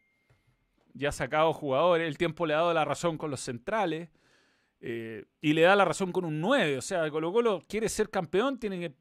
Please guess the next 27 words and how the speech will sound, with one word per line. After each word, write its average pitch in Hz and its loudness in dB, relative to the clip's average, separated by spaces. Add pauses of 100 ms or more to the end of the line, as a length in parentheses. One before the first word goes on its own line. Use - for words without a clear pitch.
(280)
tiene 214 -4
que 160 -2 (800)
necesariamente 196 0
traer 185 2
un 185 -4
centro 190 -4
delantero, 170 -2 (380)
porque 143 -6
Quinteros 180 2
dice 220 0
que 202 -2
hay 185 -4
que 190 0
traerlo. 120 -2 (560)
Nada 247 0
más 240 -2
que - -10
por 135 -8
eso. 143 -12
Un 170 -10
saludo 196 2
a 196 8
Oscar 202 0
D 202 -6
S 135 -10
de 117 -8 (460)
Perú. 359 6